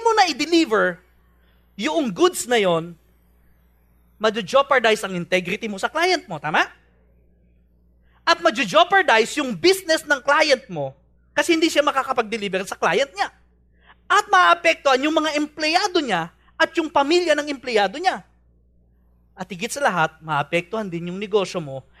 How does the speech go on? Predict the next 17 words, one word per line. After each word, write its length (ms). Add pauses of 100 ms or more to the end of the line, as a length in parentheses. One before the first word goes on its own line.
(180)
at 160
yung 160
mga 240
empleyado 560
mo 160
at 80
ang 80
pamilya 560 (160)
ng 160
empleyado 400
mo. 240
Tama? 240 (1120)
Question. 480 (1500)
Ano 320 (400)
ang 320
gagawin 400
mo? 160